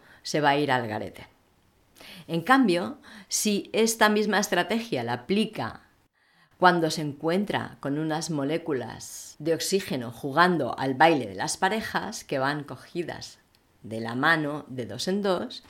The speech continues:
y les propone su plan, ellas pueden decir, "Mira, como cada una de nosotros tiene una mano libre, dos de nosotras podemos dárselas al hidrógeno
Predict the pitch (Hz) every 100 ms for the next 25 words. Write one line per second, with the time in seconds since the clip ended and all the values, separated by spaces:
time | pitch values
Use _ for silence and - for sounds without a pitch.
0 | - - - 185 175 170 - 131 151 156
1 | 175 214 226 240 208 220 - - - 175
2 | 180 208 - 170 180 208 151 - 123 -
3 | - _ - 185 110 - _ - - -
4 | - - 220 214 247 285 294 269 247 220
5 | - 147 143 139 170 160 160 139 139 135
6 | 147 151 135 147 196 - 160 160 175 185
7 | 190 202 208 233 - 139 143 139 120 120
8 | 147 135 151 - 135 131 170 226 202 -